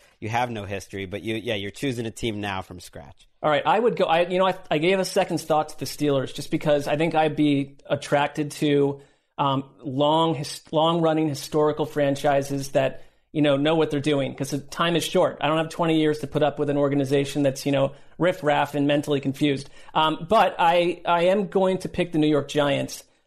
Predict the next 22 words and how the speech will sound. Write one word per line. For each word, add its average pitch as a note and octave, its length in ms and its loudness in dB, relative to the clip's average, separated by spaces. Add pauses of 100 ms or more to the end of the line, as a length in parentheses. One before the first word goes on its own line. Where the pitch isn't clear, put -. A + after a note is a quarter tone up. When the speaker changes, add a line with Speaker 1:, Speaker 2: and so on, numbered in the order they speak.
Speaker 2:
um, C#3+ 280 0
with D#3+ 200 -2
the F3 80 2
hope F#3+ 340 0
that D3 100 -10
they D#3+ 120 2
get D#3+ 240 0
back D3 260 0
to - 100 -10
those C3+ 260 -2
ways. C#3 420 0
Uh, B2 80 0
that's D#3 160 -2
just E3+ 160 -12
the D#3+ 60 -8
team D#3+ 320 0
that D3 100 4
I C#3 80 2
think D3 260 -2
has C#3 160 -2
always D3 280 2
been D3 340 2